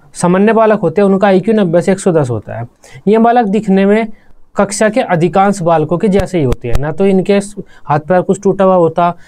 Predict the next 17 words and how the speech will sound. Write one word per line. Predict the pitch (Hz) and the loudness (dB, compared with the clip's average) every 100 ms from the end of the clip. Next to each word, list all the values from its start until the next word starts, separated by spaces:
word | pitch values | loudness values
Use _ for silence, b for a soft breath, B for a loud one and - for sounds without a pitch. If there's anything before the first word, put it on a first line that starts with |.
| b | b
ना | 175 | 0
इनकी | 180 175 190 | 2 2 0
बुद्धि | 165 139 180 | 0 2 2
बिल्कुल | 185 185 | 2 2
कम | 185 196 170 | 0 0 2
होती, | 156 180 | 0 2
ना | 185 | 2
इनकी | 175 165 | 2 0
बुद्धि | 165 151 202 | 0 0 0
ज़्यादा | 170 170 180 | 2 0 0
अधिक | 156 165 226 | 0 0 0
होती, | 147 127 143 | 0 -2 -2
सामान्य | - 247 277 254 | -2 0 2 2
होते | 147 117 147 | 0 0 0
हैं | 170 | 0
ये | |
ठीक-ठाक। | 185 180 - 107 | 0 -2 -2 -6